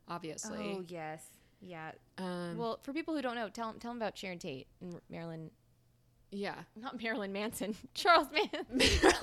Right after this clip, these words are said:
Speaker 1: Manson.
Speaker 2: Although he's a fuck, he's not good either.
Speaker 1: He's not good.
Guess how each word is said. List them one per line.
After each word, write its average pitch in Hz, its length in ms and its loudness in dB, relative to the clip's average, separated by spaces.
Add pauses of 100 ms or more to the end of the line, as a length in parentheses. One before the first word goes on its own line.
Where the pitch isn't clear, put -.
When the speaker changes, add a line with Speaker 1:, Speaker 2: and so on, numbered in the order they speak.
(340)
Speaker 1:
Manson. 311 80 2 (720)
Speaker 2:
Although 403 340 12
he's 415 240 10
a 466 80 6
fuck, 494 200 8
he's 415 260 10
not 381 240 10
good 415 200 10
either. 359 80 10
Speaker 1:
He's 440 120 12 (180)
not 302 80 2
good. 180 320 -2